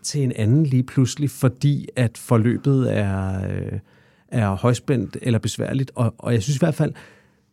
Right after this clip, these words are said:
det synes jeg bare er den vigtigste pointe, uanset hvor man ligger på det. Jeg, som sagt, jeg, jeg har ikke engang nogen, øh, personlig skarp holdning til, om, øh, om Barbara Bertelsen skulle, skulle straffes eller ej. Jeg synes, jeg synes, når man læser Mink-rapporten, at det virker som utrolig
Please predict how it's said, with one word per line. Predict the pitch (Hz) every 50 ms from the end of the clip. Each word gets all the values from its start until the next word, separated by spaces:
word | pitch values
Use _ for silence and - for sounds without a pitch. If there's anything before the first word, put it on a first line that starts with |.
| _ _ _ _ -
det | 151 131
synes | 127 165 156
jeg | -
bare | - 123 123
er |
den | 127 131 117
vigtigste | 156 156 - 170 131 -
pointe, | 135 120 117 143
uanset | 185 180 - - 160 -
hvor | 117 139 135
man | 139 139 127
ligger | 110 123 131 131 123
på | - - 120 120
det. | 135 135
Jeg, | 139 135 131 - - - - 50 - 113
som | - - 120
sagt, | - 139 139 - -
jeg, | 127 117
jeg | 135 143 131
har | - - 160
ikke | 143 135
engang | 120 127 123 113
nogen, | 123 120 120 131 135 131
øh, | 120 107 101 98
personlig | 92 - 110 110 - - 156 160 151 143 131 113 107
skarp | - - 113 117 113
holdning | - - 117 117 131 147 139 131
til, | - - 123 123 - -
om, | 120 117 113 110
øh, | 110 104 98
om | 107 101
Barbara | 113 110 104 - 101
Bertelsen | 98 - 110 113 117 139 131 - -
skulle, | - - - 131 120 113 113 107
skulle | - - 117
straffes | - - 113 113 117 - 135
eller | 139 113 92
ej. | 101 110 104 -
Jeg | 120 117
synes, | - - 160 151 - - - -
jeg | 139
synes, | 120 170 165
når | 165 147
man | 123 117
læser | 127 123 127 127
Mink-rapporten, | 120 123 - 135 - 123 117 110 107 113
at | 98 -
det | 117 107
virker | 117 123 127 135
som | - - 120
utrolig | 113 107 - - 151 143 131 123